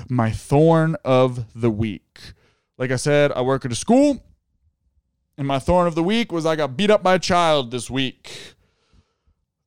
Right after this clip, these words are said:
Um, I don't wanna give too much context because no matter what I say, it doesn't make it any better. Um, and I didn't, I didn't get,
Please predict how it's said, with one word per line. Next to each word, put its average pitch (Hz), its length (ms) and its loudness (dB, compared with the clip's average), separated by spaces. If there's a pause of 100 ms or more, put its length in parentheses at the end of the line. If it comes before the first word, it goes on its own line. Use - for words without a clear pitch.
(160)
Um, 151 520 0 (1120)
I 147 60 -6
don't 180 100 0
wanna 175 120 -4
give 160 180 -6
too 185 140 -8
much 165 260 -8
context 156 920 -6 (1120)
because 143 200 -4
no 147 60 -4
matter 151 220 -2
what 151 180 -2
I 143 120 -2
say, 190 380 -2
it 156 100 -6
doesn't 131 200 -6
make 135 160 -4
it 135 60 -2
any 120 160 -4
better. 170 340 0 (1400)
Um, 139 640 -6
and 151 80 -10
I 165 80 -6
didn't, 180 360 -10 (300)
I 160 60 -14
didn't 165 140 -10
get, 147 160 -8